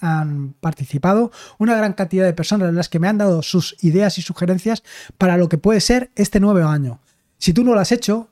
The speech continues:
si todavía no has tenido tiempo o si simplemente estabas de vacaciones disfrutando en una isla paradisíaca, y una isla paradisíaca perfectamente puede ser cualquiera de las archipiélago, mm, canario o balear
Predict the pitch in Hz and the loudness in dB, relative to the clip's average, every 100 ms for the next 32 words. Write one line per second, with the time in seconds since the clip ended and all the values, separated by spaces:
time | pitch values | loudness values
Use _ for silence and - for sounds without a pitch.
0 | - - 160 156 156 160 165 160 185 214 | -14 -4 0 2 2 2 0 2 4 4
1 | 196 208 208 226 202 190 170 226 175 220 | 4 2 2 0 2 2 2 0 2 -2
2 | - 180 - 165 - 220 220 233 160 156 | 0 0 2 0 0 0 -2 -2 -4 -2
3 | 156 165 147 139 135 202 185 151 - 143 | -2 -2 -4 -6 -2 0 0 -2 -4 -4
4 | 165 175 160 170 165 165 156 156 143 143 | -2 0 0 0 0 -2 -2 -4 -4 -4
5 | - 208 143 - - _ _ _ - 151 | -4 -4 -6 -10 -20 _ _ _ 0 2
6 | 202 185 202 190 180 165 156 202 202 147 | 4 4 2 2 2 2 2 0 0 -4
7 | - _ _ 165 147 202 - 180 202 - | -6 _ _ -2 0 -2 -2 0 0 -2
8 | 131 - _ - 175 160 - 196 139 _ | -6 -8 _ 0 2 2 2 0 -2 _
9 | 165 143 - 196 160 143 - - - 165 | -2 -2 0 0 2 -2 -6 -14 -4 -4
10 | - 160 185 175 165 156 - - - 170 | -4 0 2 2 2 -2 -6 -20 -2 2
11 | 160 151 156 165 196 262 262 _ _ _ | 2 0 -2 2 0 0 -6 _ _ _
12 | 143 131 131 135 139 220 | -4 -2 -2 -4 -2 -4